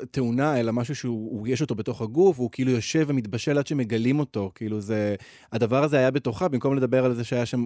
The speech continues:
אולי משהו רגשי, אז אנחנו ניתן לה את ה-, את הדבר הזה ש-, שיסכן את החיים שלה. שיר, אנחנו לקראת סיום, ואני רוצה לשאול אותך על פליבג,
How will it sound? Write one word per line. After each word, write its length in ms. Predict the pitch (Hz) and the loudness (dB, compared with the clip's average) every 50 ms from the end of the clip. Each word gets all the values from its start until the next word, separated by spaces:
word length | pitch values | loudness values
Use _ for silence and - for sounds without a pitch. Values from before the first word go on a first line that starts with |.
| - - | -2 0
אולי 200 | 110 117 117 120 | 0 2 2 2
משהו 340 | 120 123 120 - - 120 117 - | 2 2 0 0 -4 -6 -6 -6
רגשי, 540 | 110 98 110 95 - - - 233 240 233 226 - - - - - _ | -6 -6 -6 -4 -4 -2 0 2 2 2 0 -2 -6 -14 -20 -14 _
אז 140 | - 117 113 | -4 -2 0
אנחנו 220 | 120 117 110 131 | 0 0 0 0
ניתן 260 | 123 117 - 135 135 139 | 0 0 2 2 2 4
לה 140 | 139 139 | 4 2
את 120 | 131 - - | 2 0 0
ה-, 300 | 117 113 110 110 110 110 - 123 | -2 0 0 -2 -4 -6 -6 -6
את 100 | 110 - | -4 -2
הדבר 300 | 117 113 107 135 139 143 139 | -2 0 2 2 2 2 2
הזה 180 | 127 117 113 | 0 0 -2
ש-, 120 | - - 120 110 107 107 107 - - | -2 -2 0 0 0 0 0 -2 -4
שיסכן 580 | - - 113 117 110 98 - 120 - 127 123 | -4 -4 -4 -4 -4 -4 -6 -6 -4 -2 -2
את 100 | 120 - | -2 -2
החיים 300 | 110 - 110 107 110 110 | -6 -6 -6 -4 -4 -4
שלה. 240 | 104 - 135 147 180 202 - - - - - - _ | -4 -2 -2 -2 -2 -2 -4 -12 -20 -20 -20 -20 _
שיר, 180 | - - 220 226 | -4 0 0 2
אנחנו 220 | 196 139 - 139 | 2 0 0 0
לקראת 240 | 123 120 - 202 202 | 0 0 0 0 0
סיום, 140 | - 233 220 | 2 2 2
ואני 100 | 185 143 | 4 4
רוצה 140 | 131 127 196 | 4 4 2
לשאול 160 | 208 240 233 | 2 2 2
אותך 100 | 254 220 | 2 2
על 60 | 165 123 | 0 0
פליבג, 480 | - - - 156 175 185 127 117 104 | -2 -2 0 2 2 2 2 2 0